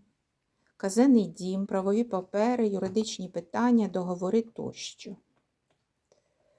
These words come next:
Домовленості. Так. А Ерефія побита, втомлена війною, в особі так званого Путіна, хоче зброю від Сі.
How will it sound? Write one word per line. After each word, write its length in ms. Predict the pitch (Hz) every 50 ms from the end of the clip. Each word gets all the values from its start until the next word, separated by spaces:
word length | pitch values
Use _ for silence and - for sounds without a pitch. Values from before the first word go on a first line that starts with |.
| _ _ _ _ _ _ _ _ _ _ _
Домовленості. 1120 | - 190 196 180 180 202 240 269 254 240 233 226 214 202 196 196 - - - - - 185 185 - - _ _ _ _ _ _ _ _ _ _ _ _ _ _ _ _ _ _ _ _ _ _ _ _ _ _ _ _ _ _ _ _ _ _ _ _ _ _ _ _ _ _ _ _ _
Так. 460 | - - 202 190 185 190 - _ - _ _ _ _ _ _ _ _ _ _ _ _ -
А 140 | 208 - - -
Ерефія 520 | 247 254 277 311 320 320 - 240 226 208
побита, 720 | 214 - 269 240 190 196 190 180 170 - - 185 185 - - -
втомлена 640 | - - - 247 262 294 302 285 285 269 269 262 254
війною, 680 | 247 247 240 220 196 185 180 170 165 160 165 170 175
в 60 | 175 190
особі 380 | 196 - - - 254 247 240
так 160 | 240 233 214
званого 480 | 214 208 214 240 254 277 294 277 269 262
Путіна, 720 | 269 - - 185 170 156 - - - 156 175 175 - 180 -
хоче 360 | - 240 254 254 254 - 247
зброю 540 | 226 220 202 190 196 180 170 165 165 170 165
від 180 | 170 170 - -
Сі. 320 | - - - - - -